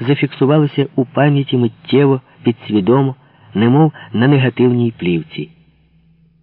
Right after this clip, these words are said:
Та от розповідь Валерії, її тривога подіяли як проявник.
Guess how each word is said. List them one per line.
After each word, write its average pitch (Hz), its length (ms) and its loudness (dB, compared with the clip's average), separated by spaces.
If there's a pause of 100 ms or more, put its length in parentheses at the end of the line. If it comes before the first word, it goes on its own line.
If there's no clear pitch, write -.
(920)
Та 98 120 0
от 120 140 0 (240)
розповідь 107 520 -2
Валерії, 104 560 0 (1300)
її 107 180 2
тривога 120 560 0 (640)
подіяли 113 520 2
як 101 120 -4 (140)
проявник. 85 520 -4